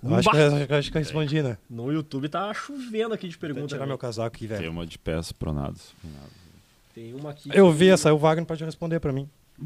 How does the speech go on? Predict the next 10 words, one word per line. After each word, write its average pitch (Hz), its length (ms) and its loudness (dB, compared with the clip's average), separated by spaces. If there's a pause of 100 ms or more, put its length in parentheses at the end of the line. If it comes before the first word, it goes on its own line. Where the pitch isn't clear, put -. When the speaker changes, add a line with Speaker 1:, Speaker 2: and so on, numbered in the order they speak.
(320)
Speaker 1:
O 139 80 2
primeiro. 139 460 2 (920)
Speaker 2:
Primeiro? 104 260 -20
Speaker 1:
Lá - 0 -
em 139 120 -16
cima. 120 160 -20 (2250)
Pés 101 180 -12
pronados 95 600 -12
e - 40 -20
tal. - 160 -20